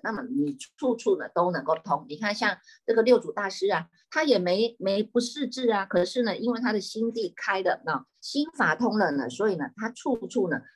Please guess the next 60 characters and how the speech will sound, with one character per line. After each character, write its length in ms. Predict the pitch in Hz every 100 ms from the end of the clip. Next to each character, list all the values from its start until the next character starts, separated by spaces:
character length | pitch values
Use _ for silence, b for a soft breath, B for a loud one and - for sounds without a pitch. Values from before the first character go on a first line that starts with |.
| _
他 140 | 247 240
所 340 | - 190 226
讲 200 | 247 151
的， 180 | 277 -
听 200 | - 262
人 100 | 254
家 100 | 220
讲 260 | 233 131 127
的， 160 | 127 -
他 160 | 196
都 160 | 196 180
能 140 | 170 139
够 100 | 165
知 200 | - 143
道 160 | 143
意 140 | - 120
思 320 | - - - _ -
啊， 180 | - - B B -
都 200 | 285 277
能 180 | 240 196
够 140 | 233
知 160 | 226 202
道 180 | 220
意 140 | 180 190
思 180 | - 185
啊， 100 | 151
因 120 | 196
为 80 | 202
他 100 | 165
已 60 |
经 260 | 170 175 160
悟 180 | 190 190
到 180 | 175 170
了 120 | 135
我 80 | 127
们 160 | 127 127
的 180 | 127 b b -
这 120 | 185
个 140 | 151
心 340 | 143 - 240 240
之 160 | 226
体 320 | 214 - - _
啊， 200 | 143 123 B B -
心 260 | 294 294
之 180 | 285 277
体、 260 | 240 143 151
心 280 | - 202
之 120 | 214 190
相、 340 | 190 170 -
心 200 | - 170
之 140 | 165
用， 240 | 151 147 127 B -
所 140 | 247
以 80 | 254
你 120 | 190
这 100 | 208
个 80 | 214
心 180 | 247 269
法 200 | 170 -
一 180 | 185